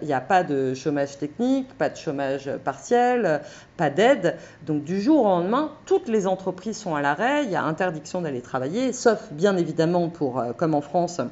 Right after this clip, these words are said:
au-delà du fait que les gens, euh, n'aient plus le droit d'aller, euh, de se rendre sur leur lieu de travail, ben, donc nous, on n'avait pas le droit de sortir du tout. Alors si, on a le droit d'aller, euh, donc, euh, faire un plein de courses,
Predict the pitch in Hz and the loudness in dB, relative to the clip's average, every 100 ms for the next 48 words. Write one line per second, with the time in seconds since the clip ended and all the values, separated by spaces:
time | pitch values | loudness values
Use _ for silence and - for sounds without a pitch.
0 | - - - 202 208 208 208 175 170 190 | -10 -16 2 4 4 4 4 2 0 0
1 | 190 170 151 151 156 165 160 143 135 131 | 0 -2 0 0 0 2 2 2 2 0
2 | 143 147 165 160 156 170 156 135 147 135 | 0 -2 -2 0 4 4 2 0 2 2
3 | 131 110 131 151 151 170 180 185 175 147 | 0 -2 -2 -4 0 2 2 0 0 2
4 | 143 147 147 - 156 196 277 180 - - | 2 0 -2 0 4 6 6 2 -4 -18
5 | - - - 160 139 160 160 - 240 277 | -20 -20 -6 -2 0 -2 -4 0 2 4
6 | 190 160 160 180 180 185 185 180 - 247 | 2 0 2 2 2 0 0 -6 -4 -4
7 | 302 190 - 135 262 254 208 - - - | -2 -4 -10 -4 -4 -2 -6 -6 -14 -20
8 | - - 180 - - - 214 - - - | -4 2 4 2 -4 -2 -2 -4 -20 -8
9 | 175 180 180 214 233 208 202 214 175 156 | -2 0 4 6 6 6 6 6 6 6
10 | 139 127 - 147 - 135 135 214 185 160 | 4 2 -2 -6 -2 -4 0 -2 0 0
11 | 156 190 180 175 247 330 339 - | 0 2 0 2 4 4 2 0